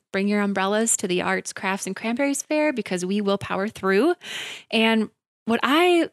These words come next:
am most excited about for this event, seeing the registration forms come in,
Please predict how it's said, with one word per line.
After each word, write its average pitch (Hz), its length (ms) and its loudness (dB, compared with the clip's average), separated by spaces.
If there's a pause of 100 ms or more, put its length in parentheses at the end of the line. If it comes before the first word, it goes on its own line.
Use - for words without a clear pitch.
(120)
am 220 160 2
most 196 320 0
excited 196 380 -2
about 214 320 0
for 214 80 -4
this 190 180 0
event, 196 400 -2
seeing 196 220 2
the 196 80 2
registration 196 600 -2
forms 240 320 0
come 262 220 0
in, 269 260 2